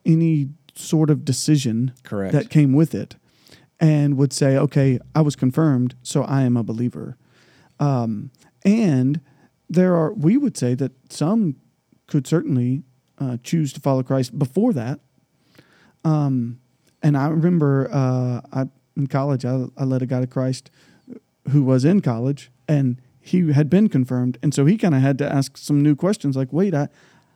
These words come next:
Speaker 1: I realized I went through all of that thing and never really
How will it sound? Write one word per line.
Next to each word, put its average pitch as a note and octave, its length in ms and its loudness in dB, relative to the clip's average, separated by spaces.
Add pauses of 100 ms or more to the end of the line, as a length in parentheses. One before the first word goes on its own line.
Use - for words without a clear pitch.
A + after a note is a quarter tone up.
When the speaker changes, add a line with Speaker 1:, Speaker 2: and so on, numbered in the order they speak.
(160)
Speaker 1:
I C#3 100 -2
realized D3 380 2
I C#3 80 2
went C#3+ 280 2
through D#3+ 220 2
all C3 240 2
of B2 120 -2
that B2 340 -4
thing D3+ 460 0 (480)
and D#3 120 6
never C#3 240 2
really B2+ 300 2